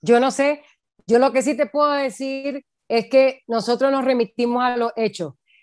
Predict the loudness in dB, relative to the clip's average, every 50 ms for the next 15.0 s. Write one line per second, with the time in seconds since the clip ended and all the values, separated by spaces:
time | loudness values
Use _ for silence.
0 | _ _ _ 4 4 4 6 6 4 4 4 2 2 2 -2 -4 0 0 0 0
1 | 2 0 -2 -2 -2 -4 -4 -4 -6 _ _ -2 0 0 0 0 0 -2 -2 -4
2 | -2 -2 -2 0 0 2 0 0 -2 -2 -4 -4 -4 -6 -6 -4 -4 -2 -2 -2
3 | -2 -2 -4 -6 -8 _ _ _ _ _ _ 2 4 4 6 6 4 4 2 2
4 | 0 0 2 0 0 -2 -4 -6 -6 -4 -4 -4 -4 -2 -2 -2 0 2 2 2
5 | 0 -2 -4 -8 -12 -8 -6 -6 -8 -8 _ _ 2 4 4 4 4 4 4 2
6 | 0 0 0 2 4 6 6 6 6 6 2 0 0 -4 -10 _ _ _ _ _
7 | _ _ _ 2 2 2 4 2 2 2 2 0 -2 -4 -8 -8 -4 -4 -2 -2
8 | -2 -2 -2 -4 -6 -4 -4 -2 -2 0 0 0 0 0 0 0 0 -2 -4 -6
9 | -8 -4 -2 0 0 2 2 0 -2 -2 -4 -8 -6 -4 -2 -2 -2 -4 -6 -8
10 | -6 -4 -4 -6 -6 _ -12 -8 _ -4 -2 2 4 4 2 2 -2 -12 _ _
11 | _ _ _ _ 0 2 2 2 2 2 0 0 0 0 2 2 0 -2 -2 -4
12 | -4 -4 -4 -8 -8 -6 -6 -6 -6 -4 -4 -4 -2 0 0 -2 -2 -4 -10 -16
13 | _ _ _ _ _ _ _ _ 4 4 4 6 6 4 6 6 4 2 0 -2
14 | -2 -4 -8 -4 -2 -2 -2 -2 -2 -2 -2 0 0 -2 -2 -2 -2 -4 -4 -8